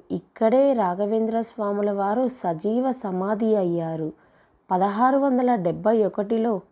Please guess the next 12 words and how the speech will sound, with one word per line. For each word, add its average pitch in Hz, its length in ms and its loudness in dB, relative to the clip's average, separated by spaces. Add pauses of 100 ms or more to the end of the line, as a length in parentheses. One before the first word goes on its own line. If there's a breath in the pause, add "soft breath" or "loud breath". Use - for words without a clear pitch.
(120)
మంత్రాలయంలోని 233 1160 0
స్వామి 202 520 -2
జీవ 196 460 -2
సమాధి 220 540 -4 (120)
చెందాడు. 170 500 -2 (580 loud breath)
వేల 214 380 4
కొలది 208 460 0
భక్తులు 202 540 -4
తరచూ 190 560 -4
మంత్రాలయాన్ని 208 880 0
దర్శిస్తూ 202 720 -6
ఉంటారంట. 175 800 -2